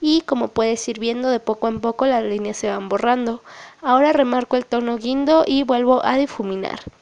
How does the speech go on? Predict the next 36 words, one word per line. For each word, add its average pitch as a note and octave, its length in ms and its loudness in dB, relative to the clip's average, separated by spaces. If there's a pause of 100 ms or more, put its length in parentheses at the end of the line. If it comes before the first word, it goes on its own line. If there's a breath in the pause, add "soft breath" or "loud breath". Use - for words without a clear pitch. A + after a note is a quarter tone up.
(500 loud breath)
y D4+ 340 2
este D4 280 0 (240)
paso C4 300 2
toma A#3 360 -2
tiempo, G#3 400 -2
así A3 180 -8
que B3+ 140 -4
no, A#3 400 -2
no A3+ 160 -4
se B3+ 120 -4
desesperen. F#3+ 680 -4 (340 loud breath)
Ahora C4 220 4
paso C#4 340 2
a C#4 40 6
un C4+ 120 2
tonito A#3+ 400 -2
café, C#4+ 560 4
lo C4+ 80 0
voy A3+ 120 2
a - 20 0
estar A#3+ 240 -2
aplicando G#3+ 500 -2
solamente D4 580 -2
en D4+ 100 -2
la C4+ 60 -2
esquinita G#3+ 560 -6
de A3+ 60 -2
la - 140 -6
cuenca B3 580 -2 (420 loud breath)
y D#4 100 -2
lo D#4+ 120 4
difumino A#3+ 600 -2
un A#3 200 0
poco A3+ 440 2
hacia G3+ 440 0
adentro A3 540 2